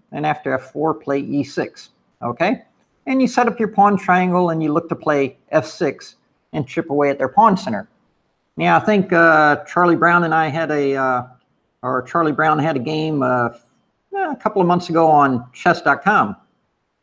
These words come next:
Uh, it actually takes a pretty decent positional player to fall into this trap that white fell into, but quite a few players have fallen into it.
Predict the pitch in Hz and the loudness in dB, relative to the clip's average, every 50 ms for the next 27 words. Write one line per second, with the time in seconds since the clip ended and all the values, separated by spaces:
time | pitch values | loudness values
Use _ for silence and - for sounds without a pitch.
0 | _ _ _ _ _ _ _ _ _ - 156 151 151 151 151 139 123 147 180 170 | _ _ _ _ _ _ _ _ _ -6 -2 0 0 2 0 0 -4 -6 -4 0
1 | 196 214 214 - - 208 185 180 - 196 202 190 - - 165 139 - - - 247 | 2 2 2 0 -2 -2 -2 -2 0 -2 -2 -2 -2 -4 -6 -8 -8 -6 -6 -4
2 | 240 240 226 214 208 180 - - _ _ _ _ _ _ _ _ - 233 240 233 | -2 0 0 0 0 -2 -4 -6 _ _ _ _ _ _ _ _ -2 0 0 2
3 | - 233 220 208 208 214 - - 214 180 - 202 202 - - 202 170 - - 214 | 2 0 0 0 -2 -6 -8 -8 -6 -4 -2 -2 -2 -2 -2 -2 -4 -2 0 0
4 | 226 214 190 180 147 - - - 175 175 170 170 165 151 151 156 220 226 233 - | 2 2 2 2 0 -2 -2 0 2 2 2 2 0 -2 0 0 0 0 -2 -2
5 | - 160 143 147 147 - - 127 113 139 143 - - - - 135 131 135 135 131 | 0 2 2 2 2 0 -4 -2 0 0 0 0 -2 -2 -4 -2 -2 -2 -4 -6
6 | 120 - 185 240 269 226 185 175 180 175 - - _ _ _ _ _ _ _ _ | -2 -2 -2 0 0 2 2 0 0 -2 -8 -18 _ _ _ _ _ _ _ _
7 | _ _ _ _ _ _ 156 156 170 - - 220 214 220 214 208 214 220 208 208 | _ _ _ _ _ _ 0 0 0 0 -2 -4 -2 0 2 4 6 4 4 2
8 | 208 185 - 180 175 185 196 196 175 156 - - 165 190 214 - | 0 0 2 2 2 2 2 0 0 -2 -2 0 -2 -2 -2 -4